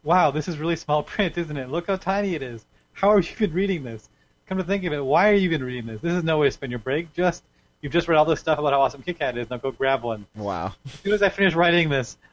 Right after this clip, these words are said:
Speaker 1: I'm gonna get one from my secret stash and go drink some milk through, like, a straw.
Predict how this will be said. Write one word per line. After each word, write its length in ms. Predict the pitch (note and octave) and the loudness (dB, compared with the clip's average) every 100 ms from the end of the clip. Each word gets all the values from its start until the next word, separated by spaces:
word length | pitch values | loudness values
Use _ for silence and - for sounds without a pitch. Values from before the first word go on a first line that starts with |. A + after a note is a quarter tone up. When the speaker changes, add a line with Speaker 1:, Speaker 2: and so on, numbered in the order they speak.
| - | -2
Speaker 1:
I'm 140 | E3 | 2
gonna 120 | F3 D#3+ | 2 2
get 180 | E3+ | 2
one 120 | E3+ F3 | 0 0
from 140 | F3 | 0
my 100 | E3 | -2
secret 320 | - D#3+ E3+ | -2 -2 -2
stash 280 | - D3 C#3+ | 0 -2 -2
and 80 | C#3 | -2
go 100 | C#3+ | -2
drink 200 | D3 C3 | -2 -8
some 120 | C#3 | -6
milk 220 | C3 C3+ | -4 -4
through, 100 | - | -4
like, 160 | C#3 B2+ | -6 -6
a 40 | |
straw. 440 | - - C#3+ B2 | -10 -2 0 2